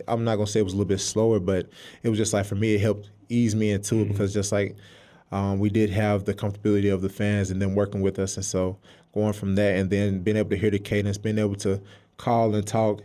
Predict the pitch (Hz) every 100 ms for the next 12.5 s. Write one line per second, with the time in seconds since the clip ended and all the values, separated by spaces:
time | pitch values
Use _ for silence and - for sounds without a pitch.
0 | - 107 107 110 107 98 110 110 101 107
1 | 107 101 98 98 98 - - 110 104 98
2 | 104 98 95 98 98 98 95 - - -
3 | 104 107 110 104 101 - 120 117 - 104
4 | 110 101 98 - - - 117 110 - 120
5 | 107 101 98 90 104 101 104 107 104 98
6 | 107 98 104 104 107 101 107 104 101 98
7 | 101 104 104 101 101 95 - - - 101
8 | - 101 110 117 110 110 98 98 107 104
9 | - 101 101 98 - 95 98 98 92 107
10 | 107 104 101 104 101 101 95 98 95 104
11 | 101 95 - - _ 101 104 101 101 90
12 | 92 82 101 90 90